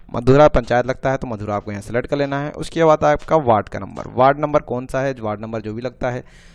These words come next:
जो कि आपका अभी जो change होके आया है वो तो मान लीजिए पाँच आता है, तो पाँच भी आप वार्ड number देख लेंगे। उसके बाद mother role से निकालना चाहते हैं, sleep role से निकालना चाहते हैं, तो मान लीजिए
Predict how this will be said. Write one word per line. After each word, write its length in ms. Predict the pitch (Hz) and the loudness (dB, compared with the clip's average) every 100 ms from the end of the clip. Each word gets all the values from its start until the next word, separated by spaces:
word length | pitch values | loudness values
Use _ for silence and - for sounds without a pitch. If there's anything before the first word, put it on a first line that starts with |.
| - - - | -20 -20 -16
जो 60 | 113 | -6
कि 120 | 120 | 0
आपका 480 | 113 113 - - 113 | 2 0 -2 -4 -2
अभी 160 | 107 | -2
जो 160 | 101 110 | 2 2
change 280 | - 120 123 | 2 0 2
होके 180 | 123 | 2
आया 180 | 131 127 | 4 4
है 160 | 127 135 | 6 8
वो 120 | 127 | 8
तो 120 | 110 107 | 6 2
मान 140 | 107 | 0
लीजिए 180 | 104 107 | 0 2
पाँच 280 | - 127 143 | 4 6 4
आता 160 | 135 | 2
है, 40 | 139 | 0
तो 80 | |
पाँच 280 | - 127 143 | 2 0 2
भी 80 | 143 | 2
आप 100 | 113 | 4
वार्ड 120 | 107 | 4
number 200 | 107 120 | 2 -2
देख 240 | 131 131 - | -2 -4 -4
लेंगे। 140 | 101 101 - - - - - | -10 -12 -16 -20 -18 -16 -8
उसके 180 | - 175 | 2 6
बाद 120 | 175 156 131 113 117 | 6 4 -6 -10 -2
mother 260 | 135 165 | 4 6
role 180 | 160 165 | 8 6
से 140 | - | 4
निकालना 300 | 160 151 151 | -2 0 2
चाहते 220 | 151 - 151 | 0 -2 -4
हैं, 120 | 156 | -4
sleep 300 | - 123 127 | -2 -2 6
role 160 | 127 | 6
से 120 | 131 139 | 6 0
निकालना 300 | 135 135 135 | -2 -4 -4
चाहते 180 | 139 | -6
हैं, 100 | 147 | -8
तो 80 | 143 | -8
मान 120 | 117 | -8
लीजिए 200 | 101 101 | -8 -8